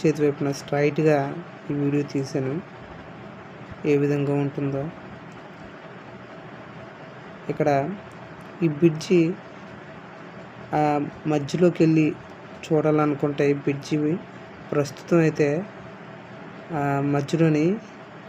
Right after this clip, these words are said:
మ-, మరమ-, ఆ, గట్టు ఇరిగిపోయి ఉండడం ఉంది. అయితే రేపు పోలవరం బీచ్ ఎక్కడో మీకు తెలుసా,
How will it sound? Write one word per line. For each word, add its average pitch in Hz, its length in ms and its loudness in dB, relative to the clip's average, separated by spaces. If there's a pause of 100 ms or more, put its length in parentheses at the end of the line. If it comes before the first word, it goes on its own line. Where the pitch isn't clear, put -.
(520)
మ-, 147 340 0 (140)
మరమ-, 143 540 4 (760)
ఆ, 139 40 4 (540)
గట్టు 143 240 2
ఇరిగిపోయి 151 540 6
ఉండడం 147 340 2 (580)
ఉంది. 143 380 2 (1000)
అయితే 143 400 2 (540)
రేపు 156 240 6
పోలవరం 156 420 6
బీచ్ 143 340 0
ఎక్కడో 147 240 2
మీకు 143 300 0
తెలుసా, 139 420 -2